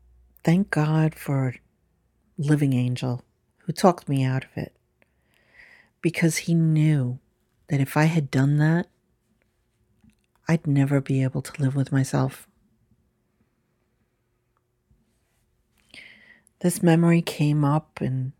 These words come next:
and I forgave myself and gave myself gratitude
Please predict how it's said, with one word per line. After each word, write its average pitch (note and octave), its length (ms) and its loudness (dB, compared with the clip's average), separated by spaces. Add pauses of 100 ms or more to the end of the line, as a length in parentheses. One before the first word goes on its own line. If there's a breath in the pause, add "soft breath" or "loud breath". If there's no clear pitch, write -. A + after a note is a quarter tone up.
(480)
and E3 120 2
I F3+ 80 8
forgave F3 520 4
myself C#3 500 -2
and D3 140 -2
gave F#3+ 340 4
myself F3+ 600 0
gratitude C#3+ 800 -4